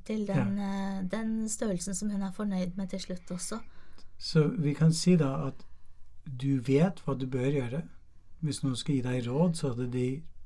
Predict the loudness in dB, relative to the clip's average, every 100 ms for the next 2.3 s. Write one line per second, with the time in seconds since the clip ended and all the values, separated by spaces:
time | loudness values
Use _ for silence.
0 | -2 -2 0 0 0 -2 0 0 0 -2
1 | -4 -2 -2 -2 -4 -4 -4 0 2 2
2 | 2 -2 -4